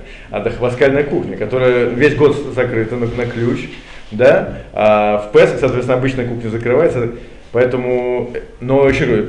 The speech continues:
<laughs> это уже, как говорится, то, что человек может себе позволить, но обязанности такой нету, да? Э, по поводу кастрюли, кастрюль — это вне зависимости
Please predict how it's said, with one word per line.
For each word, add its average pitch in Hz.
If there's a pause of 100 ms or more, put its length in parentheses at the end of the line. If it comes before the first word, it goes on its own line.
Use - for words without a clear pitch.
(160)
<laughs> -
это 160
уже, 143 (500)
как 113
говорится, 110
то, 123
что 120
человек 117
может 113
себе 117
позволить, 117 (1200)
но 120
обязанности 127
такой 120
нету, 101
да? 113 (480)
Э, 101
по 120
поводу 135
кастрюли, 143
кастрюль — 170
это 131
вне 135
зависимости 113